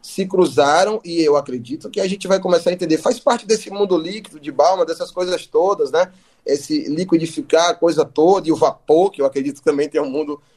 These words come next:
que acontece dentro desse vapor do pós-líquido, mas é, é, é,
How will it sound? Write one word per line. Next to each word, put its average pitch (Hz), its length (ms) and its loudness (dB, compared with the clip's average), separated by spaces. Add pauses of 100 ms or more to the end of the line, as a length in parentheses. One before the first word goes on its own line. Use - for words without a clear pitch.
(140)
que 160 80 2
acontece 156 460 0
dentro 160 200 -2
desse 156 140 -6
vapor 147 320 2
do 147 120 -6
pós-líquido, 151 680 -2
mas 165 380 -2 (440)
é, 156 280 0
é, 160 360 2
é, 151 380 -4